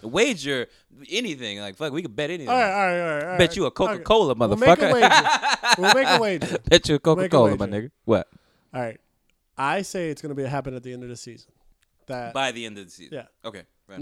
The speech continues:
Speaker 2: Not the next episode, but by the end of the season, that
Speaker 1: I say
Speaker 2: we're gonna
Speaker 1: it's not.
Speaker 2: find out
Speaker 1: Okay.
Speaker 2: that Jon Snow is a fucking Targaryen.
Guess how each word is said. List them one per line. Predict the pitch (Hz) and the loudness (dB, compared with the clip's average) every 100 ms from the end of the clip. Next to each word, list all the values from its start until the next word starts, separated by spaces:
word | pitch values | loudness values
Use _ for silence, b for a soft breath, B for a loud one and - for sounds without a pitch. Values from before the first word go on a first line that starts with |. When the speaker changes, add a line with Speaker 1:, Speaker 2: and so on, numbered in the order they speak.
| 165 | -6
Speaker 2:
Not | 214 | -6
the | 262 | -6
next | 262 - | -8 -6
episode, | 190 143 139 127 | -10 -10 -14 -12
but | 127 | -10
by | 131 | -10
the | 127 | -10
end | 135 139 | -12 -14
of | |
the | 131 | -16
season, | 143 120 110 107 110 | -16 -16 -18 -20 -12
that | 123 117 | -8 -8
Speaker 1:
I | - - | -10 -10
say | 139 | -10
Speaker 2:
we're | |
gonna | 170 170 | -8 -8
Speaker 1:
it's | |
not. | 170 | -8
Speaker 2:
find | 165 143 | -8 -10
out | 127 123 _ _ 92 | -10 -12 _ _ -12
Speaker 1:
Okay. | 123 | -8
Speaker 2:
that | 120 110 | -8 -10
Jon | 131 127 | -12 -12
Snow | 135 143 131 120 | -14 -14 -12 -12
is | 117 113 _ _ _ | -14 -18 _ _ _
a | 117 113 107 | -10 -10 -10
fucking | 120 123 120 | -12 -12 -14
Targaryen. | 135 123 117 107 110 | -14 -14 -18 -18 -20